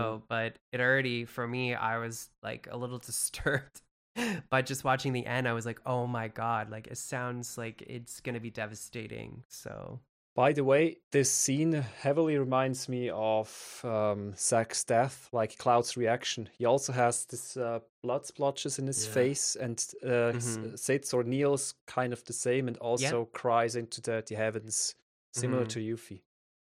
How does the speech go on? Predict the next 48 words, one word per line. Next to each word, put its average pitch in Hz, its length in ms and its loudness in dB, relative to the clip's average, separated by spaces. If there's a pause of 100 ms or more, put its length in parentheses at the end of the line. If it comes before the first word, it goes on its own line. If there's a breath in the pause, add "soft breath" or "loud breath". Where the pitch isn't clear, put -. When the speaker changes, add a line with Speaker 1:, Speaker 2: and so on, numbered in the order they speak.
(140)
Speaker 1:
Yeah, 147 140 2
somebody 175 400 0
did 180 180 0
a 175 80 6
side-by-side. 123 1120 0 (460)
On 135 100 2
Twitter, 147 340 2
I 120 100 2
watched 120 380 -2
somebody 123 280 -6
actually 123 440 -4
did 120 140 -4
a 151 40 2
Speaker 2:
Oh, 175 100 6
okay. 127 140 6
Speaker 1:
side-by-side 135 640 0 (480)
of 139 180 -4
both, 135 380 2
and 135 120 0
it 123 160 -4
looked 131 280 -4
so 131 540 2
<laughs> - 20 -4
similar, 123 440 -2
Speaker 2:
Yeah. 123 200 8
Speaker 1:
like, 113 200 -4 (460)
and 135 140 -2
I 135 40 2
was 127 120 -2
like, 123 240 -8
"Wow," 113 440 4
it's, - 360 -8 (100)
you 156 140 -2
know 147 240 4
that 127 180 -4
they're, 110 460 -2
when 123 100 -4
they're 123 100 0
making 113 360 -6
this, 104 240 -8
they're, 107 200 -8
like, 104 440 -12 (960)
trying 127 440 0
to 117 300 -6
do 127 240 -4
this, 113 320 -6
right? 117 340 -6
So 131 60 -6